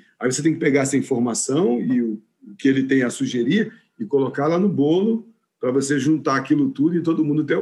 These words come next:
oportunidade. Então, é, é também papel do coordenador científico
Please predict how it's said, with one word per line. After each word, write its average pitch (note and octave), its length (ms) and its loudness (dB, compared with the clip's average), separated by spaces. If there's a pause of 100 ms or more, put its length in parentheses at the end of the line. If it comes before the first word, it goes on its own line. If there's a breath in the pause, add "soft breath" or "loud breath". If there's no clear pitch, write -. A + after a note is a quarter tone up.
oportunidade. C#3 680 0
Então, E3 180 0
é, F3 380 0
é F3 80 0
também D#3+ 300 0
papel C#3 280 -4
do B2+ 120 -4
coordenador A#2 480 -4
científico F3 580 -2